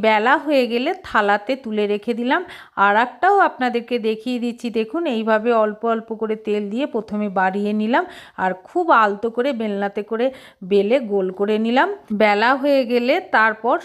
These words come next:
সবগুলো রেডি করে নিয়ে একটা থালায় তুলে নিলাম। আর এদিকে তো আগে থেকে তেলটা গরম বসিয়ে দিয়েছিলাম। তেলটা যখন গরম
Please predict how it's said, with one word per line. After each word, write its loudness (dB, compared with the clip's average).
সবগুলো -4
রেডি 0
করে 2
নিয়ে 0
একটা -4
থালায় 2
তুলে -2
নিলাম। 0
আর 0
এদিকে -2
তো 2
আগে -2
থেকে -6
তেলটা 0
গরম 0
বসিয়ে -4
দিয়েছিলাম। 0
তেলটা 0
যখন 0
গরম 2